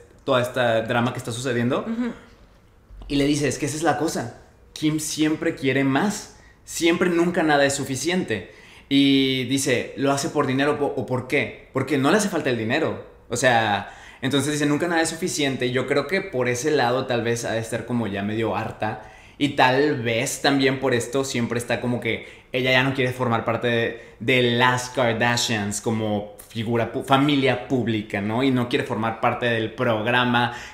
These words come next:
Speaker 1: que es muy cuestionable
Speaker 2: Ah.
Speaker 1: porque tiene años diciendo
Speaker 2: Ajá.
Speaker 1: esto y continúa estando temporada tras temporada. Entiendo que es muy cuestionable, pero sí siempre veo que es como que la que trata de ser menos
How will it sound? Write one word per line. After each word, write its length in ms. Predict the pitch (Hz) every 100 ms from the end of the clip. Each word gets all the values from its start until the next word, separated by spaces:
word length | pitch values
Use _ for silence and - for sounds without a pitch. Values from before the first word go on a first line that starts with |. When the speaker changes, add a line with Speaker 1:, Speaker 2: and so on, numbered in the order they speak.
| -
Speaker 1:
que 120 | 196
es 120 | 208
muy 200 | 214 277
cuestionable 680 | 285 262 254 277 226 240 285 277
Speaker 2:
Ah. 240 | 294 294 285
Speaker 1:
porque 220 | 285 269
tiene 380 | 269 214 226 220
años 520 | 160 185 240 269 262 269
diciendo 480 | 254 254 247 240 233
Speaker 2:
Ajá. 120 | 233 269 269
Speaker 1:
esto 300 | 247 240 196
y 60 | 180
continúa 800 | 180 165 160 160 143 139 160
estando 600 | 202 - 202 202 220 214 -
temporada 600 | 170 156 135 123 123 131
tras 200 | 214 208
temporada. 580 | 240 240 269 277 403 - - - -
Entiendo 400 | 165 165 175 202
que 80 |
es 140 | 202 -
muy 160 | 165
cuestionable, 720 | 165 220 220 233 233 240 262 - - - - -
pero 200 | 165 170
sí 220 | 175 - 196
siempre 360 | 233 226 240
veo 240 | 202 196 202
que 100 | 160
es 80 |
como 240 | - 190 185
que 120 | 123
la 160 | 117 -
que 80 | 117
trata 240 | 120 151
de 60 | 156
ser 180 | 151 131
menos 720 | 131 127 123 113 - -